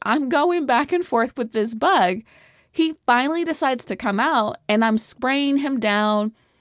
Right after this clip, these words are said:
trying to soak him with the vinegar. He will not die. Okay, at this point, it's, like, nine forty-five, and I'm like, "I, <laughs> wh-, why is this happening to me? I just wanted to watch a movie.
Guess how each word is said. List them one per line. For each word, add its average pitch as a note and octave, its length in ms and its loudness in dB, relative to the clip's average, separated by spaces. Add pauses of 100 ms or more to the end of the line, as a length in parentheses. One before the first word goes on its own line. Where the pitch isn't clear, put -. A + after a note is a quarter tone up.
(160)
trying C4 220 0
to D4 60 0
soak B3+ 260 -2
him C4 80 0
with B3+ 100 -4
the B3 60 -6
vinegar. G#3+ 500 0 (240)
He C#4+ 380 0
will C#4 220 2
not G#3+ 380 2
die. G#3+ 520 -2 (720)
Okay, G3 160 0
at G3+ 100 0
this C#4+ 160 0
point, A3+ 220 2
it's, F#3+ 100 0
like, D#3+ 240 -6
nine F3 220 0
forty-five, D#3+ 580 -4
and E3+ 80 0
I'm F3 160 2
like, D#3 340 -4 (440)
"I, D4+ 320 -2
<laughs> - 60 -2
wh-, - 960 -4
why G#4 260 2
is A#4+ 80 -6
this B4+ 160 2
happening F4 540 -4
to A#3 100 -2
me? G3+ 180 -2
I - 260 -4
just G4 180 -2
wanted F4+ 300 0
to E4 140 -6
watch A#3 420 -2
a G#3+ 80 -2
movie. G#3 640 0